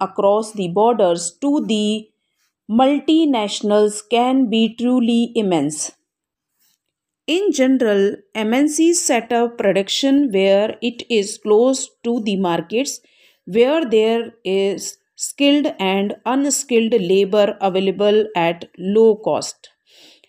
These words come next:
and where the availability of other factors of production is assured. In addition, M N Cs might look for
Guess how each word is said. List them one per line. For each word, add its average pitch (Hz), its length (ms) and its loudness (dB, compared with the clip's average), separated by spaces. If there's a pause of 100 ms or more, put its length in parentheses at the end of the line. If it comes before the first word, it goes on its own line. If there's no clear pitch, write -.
(120)
and 269 380 0
where 269 360 4
the 262 360 0
availability 233 960 0
of 185 360 -4
other 202 340 0
factors 185 760 -4
of 185 300 0
production 208 800 -4
is 185 380 -4 (380)
assured. 202 540 -2 (680)
In 370 200 0 (100)
addition, 262 720 0
M 185 160 -2
N 214 160 -2
Cs 247 400 -2
might 190 500 0
look 208 400 -2
for 202 540 2